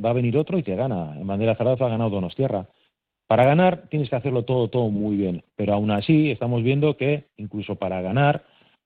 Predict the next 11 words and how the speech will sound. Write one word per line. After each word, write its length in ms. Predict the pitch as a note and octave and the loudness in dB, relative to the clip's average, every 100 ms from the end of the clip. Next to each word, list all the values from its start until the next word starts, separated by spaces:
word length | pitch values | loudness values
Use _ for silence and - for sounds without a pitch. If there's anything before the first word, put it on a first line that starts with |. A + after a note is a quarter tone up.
| _ - | _ -8
eh, 180 | G#2 | -4
los 200 | G2 F#2+ | -2 -2
tiempos 260 | B2 A#2+ A#2 | 0 0 0
que 60 | A2 | -2
se 60 | |
están 180 | - B2+ | -2 0
realizando 520 | A#2 A2+ A2+ C#3 C3+ | 2 2 2 0 0
son 280 | A#2+ D3 D3 | 0 0 -2
cada 240 | - G2 | -2 0
vez 200 | B2+ D3 _ - | 2 0 _ -8
inferiores. 600 | G#2 F#2+ G2+ A2+ F2+ | -8 -4 -2 -2 -2